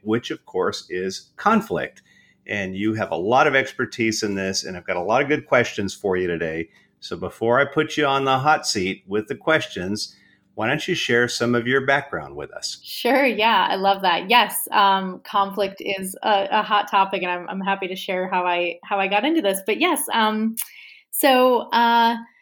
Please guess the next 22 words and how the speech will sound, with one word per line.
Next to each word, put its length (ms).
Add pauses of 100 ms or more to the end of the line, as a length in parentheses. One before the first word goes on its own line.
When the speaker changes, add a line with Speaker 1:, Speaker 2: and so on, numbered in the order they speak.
(160)
Speaker 2:
some 240
of 80
my 100 (140)
background, 720 (240)
I, 720 (240)
uh, 240 (200)
hail 300 (160)
from 340
New 200
York 260
originally. 460
I'm 120
currently 380
living 280
in 200
Richmond, 460
Virginia. 640 (400)
Um, 260
I've 220
been 180
living 300
in 340